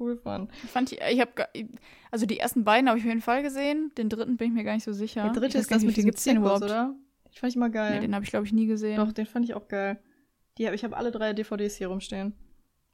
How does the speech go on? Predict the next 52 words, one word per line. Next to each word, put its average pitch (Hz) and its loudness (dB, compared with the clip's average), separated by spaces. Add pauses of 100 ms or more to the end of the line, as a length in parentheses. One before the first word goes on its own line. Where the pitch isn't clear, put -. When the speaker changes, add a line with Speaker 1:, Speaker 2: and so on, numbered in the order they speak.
(180)
Speaker 2:
Geil. 131 0 (260)
Nee, 233 -6
ich 233 -6
hab - -10
nur 247 2
die, 226 0 (120)
den 226 -2
Speaker 1:
Ja. 214 0
Speaker 2:
ersten 220 -2
hier 214 -2
stehen. 208 -6 (260)
Ja, 208 2
und 269 4
Shrek 262 2
hab 254 0
ich - -6
auch 262 -2
gesehen, 269 0
Speaker 1:
Stimmt, - -8 (100)
Speaker 2:
aber 214 6
Speaker 1:
Shrek 214 -6
haben 214 -4
wir 202 -8
auch. 220 -6
Speaker 2:
wie 226 -4
gesagt, 226 4
Speaker 1:
Die 196 -6
D 196 -8
V 185 -8
Ds 226 2
Speaker 2:
das, - -4
Speaker 1:
zu 208 -8
Hause. 208 -6
Speaker 2:
ja, 143 -6
das 233 -4
sind 262 2
halt 285 2
diese 254 0
ganzen 262 0
Animationsfilme. 214 0
Also 202 -2
ich 220 4
Speaker 1:
Ja, 208 4
Speaker 2:
hab 208 2
jetzt 226 2
hier 233 4
Speaker 1:
Dreamworks 190 0
so, 196 -4
ne? 208 0
Speaker 2:
eher 214 6
so, 214 -2 (540)
ja, 208 2